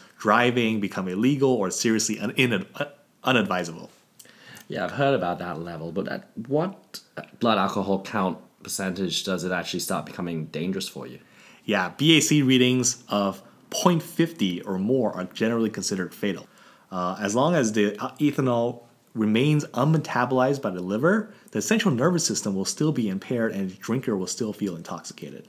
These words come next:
Speaker 1: Uh, this process of eliminating the ethanol from the system can continue for hours, depending on the initial amount of, of alcohol consumed, right? Uh, it is possible to consume enough, uh, ethanol to cause death,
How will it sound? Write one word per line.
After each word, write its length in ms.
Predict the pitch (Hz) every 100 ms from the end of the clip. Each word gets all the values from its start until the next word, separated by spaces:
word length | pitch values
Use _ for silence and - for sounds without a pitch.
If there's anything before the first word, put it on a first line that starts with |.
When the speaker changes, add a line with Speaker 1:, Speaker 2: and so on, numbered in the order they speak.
| - - - - - -
Speaker 1:
Uh, 200 | 90 90
this 180 | 151 208
process 460 | - 147 147 127
of 100 | 104
eliminating 680 | 98 101 143 202 156 107 98
the 240 | 95 110
ethanol 280 | 107 101 95
from 140 | 92 92
the 80 |
system 320 | 85 101 - 95
can 140 | 101
continue 300 | 90 135 117
for 160 | - -
hours, 360 | 117 107 85
depending 380 | - 90 120 113
on 120 | 101
the 120 | 92 90
initial 300 | 98 - 92
amount 180 | 92
of, 140 | 87 - - - - -
of 280 | 98 92 - -
alcohol 320 | 113 107 104
consumed, 420 | 92 87 185 113
right? 320 | 80 95 123 - - - - -
Uh, 200 | 98 101
it 80 | 139
is 180 | 156 - -
possible 500 | - 151 202 190 135
to 80 | 107
consume 400 | 107 - 135 117
enough, 300 | 104 110 - -
uh, 140 | 110 -
ethanol 380 | 123 131 123
to 100 | 123
cause 340 | - - 101 92
death, 380 | 98 131 -